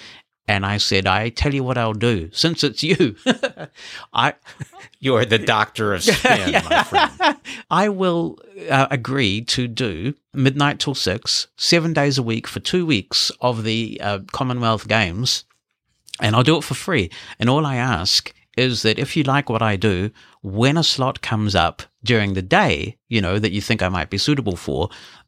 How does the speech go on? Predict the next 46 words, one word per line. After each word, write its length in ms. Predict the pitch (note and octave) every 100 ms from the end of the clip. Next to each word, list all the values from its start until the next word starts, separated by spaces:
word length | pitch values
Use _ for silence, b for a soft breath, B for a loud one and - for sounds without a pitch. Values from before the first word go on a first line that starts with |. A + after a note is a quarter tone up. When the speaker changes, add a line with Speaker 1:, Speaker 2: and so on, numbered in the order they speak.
| -
Speaker 1:
you 760 | C3 A#2 C#3 C#3 C3+ C3 - - - -
consider 480 | - C#3+ - G#3 F2
it. 180 | - - b b b b b
And 400 | - C#3 C3 C3+
so 280 | - C3+ B2+
they 220 | A#2+ A#2
heard 260 | A2 A#2 A2
my 120 | F#2+
tape 360 | G#2 F2+ C#3+ -
and 120 | G#2+
they 120 | A2+
said, 240 | - C3 -
"Oh, 100 | -
yeah, 220 | - - -
okay, 400 | A#2 - F2+ A#2
why 260 | A2+ A2
not? 220 | G#2+ F#2 D#2+
I 60 |
mean, 160 | F#2 G#2
what 140 | G#2+
have 100 | G#2
we 80 | G2+
got 160 | G#2+ -
to 100 | G2+
lose? 220 | G#2+ G2
It 60 |
would 120 | E2 F#2
be 80 |
dead 220 | F2+ G#2+ G#2
air 200 | G2+ G2+
anyway. 640 | A#2+ F#2+ E2+ A2+ G#2+ G2
Can 180 | - D#3
you 140 | C#3+ B2
be 120 | C#3
any 160 | C#3
worse 340 | C3 C3 C3 -
than 140 | B2+
dead 200 | B2+ B2
air?" 180 | E3+ B2
And 100 | G#2+
I 100 | A2
said, 180 | - B2
"Well, 160 | A#2+
I 40 | A#2
guess 220 | B2+
we'll 80 | -